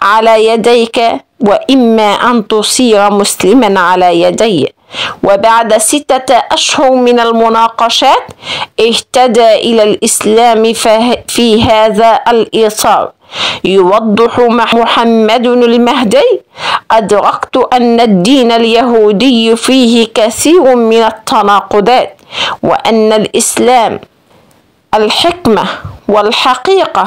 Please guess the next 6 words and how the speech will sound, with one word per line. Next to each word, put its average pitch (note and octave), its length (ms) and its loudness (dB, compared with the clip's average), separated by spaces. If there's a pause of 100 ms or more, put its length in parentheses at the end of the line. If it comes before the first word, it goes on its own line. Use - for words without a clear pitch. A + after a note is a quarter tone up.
(260)
لقد B3 400 0
اهتديت C4+ 800 0
لأنني B3+ 1000 0
أبحث B3 540 0
عن A#3 360 2
الحقيقة، A#3 720 0